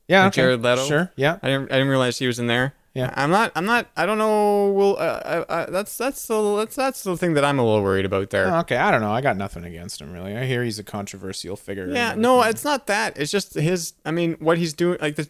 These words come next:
Speaker 2: the trailer. I don't, I don't. There's something about wh-, his performance in the trailer.
Speaker 1: Yeah.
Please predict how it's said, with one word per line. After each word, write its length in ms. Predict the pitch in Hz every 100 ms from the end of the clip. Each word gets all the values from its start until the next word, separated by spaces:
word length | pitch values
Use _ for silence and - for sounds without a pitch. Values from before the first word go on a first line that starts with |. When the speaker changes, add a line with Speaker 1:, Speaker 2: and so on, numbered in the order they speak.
| _
Speaker 2:
the 140 | 170
trailer. 480 | 160 214 208 175 104
I 80 | 123
don't, 140 | 190 -
I 60 |
don't. 340 | 175 190 - -
There's 280 | 165 - - -
something 320 | 240 - 254
about 340 | 160 170 156
wh-, 320 | 143 135 135
his 140 | 143 151
performance 680 | - - 151 151 139 -
in 220 | - 147 151
the 60 |
trailer. 600 | 120 - 147 135 143 101 -
Speaker 1:
Yeah. 240 | 123 107